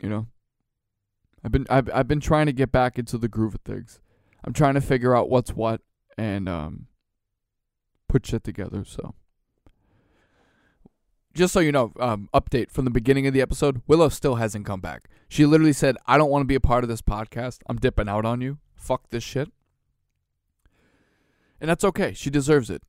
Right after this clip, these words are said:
I don't know. It's been kinda concerning. Like, she hasn't really been eating, um, the past couple days. Like, she hasn't been eating much. Like,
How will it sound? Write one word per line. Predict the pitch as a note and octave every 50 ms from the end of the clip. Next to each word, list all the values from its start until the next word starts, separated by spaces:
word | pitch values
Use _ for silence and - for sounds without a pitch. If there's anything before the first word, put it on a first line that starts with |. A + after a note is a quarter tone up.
| _ _ _ -
I | A#2+
don't | C3+
know. | B2+ A2 F#2 - _ _ _ _
It's | - B2+ B2
been | - F3+ E3+
kinda | D#3 F#3 F3+ E3
concerning. | - - D3 B2+ - D3+ C#3+ C3 B2 A2
Like, | A2+ A#2
she | - -
hasn't | C#3+ D3+ D#3 D#3+ E3 D#3
really | C#3+ C#3+ C#3 C3+
been | A2+ A#2+ G#2+ F2+
eating, | E2 A2+ A#2 A#2+ B2+ C#3 D3 C3+ - _ _ _ _ _ _ _ _ _ _ _ -
um, | A2+ A2 A2 G#2+ G#2 G#2
the | G2
past | G#2+ - B2 B2 - -
couple | C3+ A#2 - A#2+
days. | G2+ A#2 G#2+ G#2+ A#2 A#2+ - - _ _ _ _ _ _ _ _ _ _ -
Like, | - A#2 A2
she | A2 A#2+
hasn't | A#2 A2+ A#2+ A#2 A#2+ A#2
been | A#2+ A#2 A2+
eating | - - G#2+ A2 A2 A2+ A2+
much. | A2+ A2+ A#2 A#2+ - - -
Like, | - G#2 F#2+ -